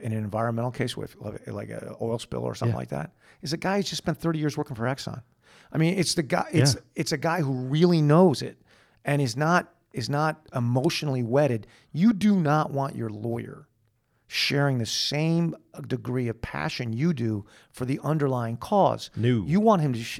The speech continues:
Speaker 1: have a passion for your best interests.
Speaker 2: Yeah. Uh, and, and for the truth, for fairness, for justice, for all, you know, whatever those things might be. But ultimately, I didn't hire you for justice.
Speaker 1: Actually, you
Speaker 2: I hired you
Speaker 1: Right.
Speaker 2: for me.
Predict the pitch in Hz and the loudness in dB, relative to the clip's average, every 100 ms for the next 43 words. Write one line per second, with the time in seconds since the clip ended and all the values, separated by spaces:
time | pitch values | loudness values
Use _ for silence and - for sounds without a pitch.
0 | - 123 113 110 - 143 156 156 127 117 | -8 -4 -4 -4 -8 -6 -4 -4 -6 -6
1 | - _ - 131 127 143 185 127 131 123 | -10 _ -10 -6 2 4 4 4 0 0
2 | - 226 - 135 113 - 127 131 - _ | 0 -2 0 -6 -6 0 2 2 -2 _
3 | _ - - 175 - 160 147 - 139 131 | _ -12 -10 -10 0 2 2 2 2 2
4 | 123 - 127 - 262 - - _ - 123 | 0 2 2 2 0 0 -8 _ -4 0
5 | 185 233 139 - 120 151 - 92 - 143 | 0 0 -4 -2 0 0 0 -4 6 6
6 | 135 135 117 120 127 135 120 131 120 123 | 8 4 4 4 4 2 -2 -2 -2 0
7 | 123 113 - 208 233 147 131 117 147 143 | 0 0 4 4 4 2 2 6 6 6
8 | - - 311 269 170 143 151 147 160 202 | -2 2 4 4 2 0 2 4 4 2
9 | - 208 175 151 185 190 - 165 190 131 | 2 2 2 2 4 4 4 6 6 6
10 | 127 120 160 127 - 127 110 90 - | 6 6 6 2 4 4 4 -2 -6